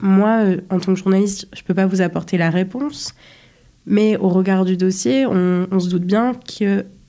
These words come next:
Claude Alonso exerce encore son emprise sur des femmes. D'ailleurs, euh, vous avez des sectes dont le gourou est mort, par exemple, euh, la secte de Moon, qui pourtant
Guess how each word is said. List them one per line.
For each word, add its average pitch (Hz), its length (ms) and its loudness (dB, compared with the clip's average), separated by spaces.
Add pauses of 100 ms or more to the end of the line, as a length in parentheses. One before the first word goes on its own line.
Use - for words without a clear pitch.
Claude 208 200 0
Alonso 190 680 2 (100)
exerce 202 460 -2
encore 202 320 -4
son 190 120 -4
emprise 175 360 -4
sur 208 120 -2
des 180 120 0
femmes. 165 300 -8 (580)
D'ailleurs, 202 480 2
euh, 180 100 2
vous 175 220 -2
avez 165 160 0
des 151 120 -2
sectes 262 440 -2
dont 208 520 2
le 160 280 2
gourou 165 340 0
est 160 80 4
mort, 240 400 0
par 160 180 -2
exemple, 165 440 -2
euh, 160 200 -2
la 160 200 -2
secte 165 380 -6
de 143 120 -2
Moon, 220 480 0 (1040)
qui 208 140 2
pourtant 190 400 0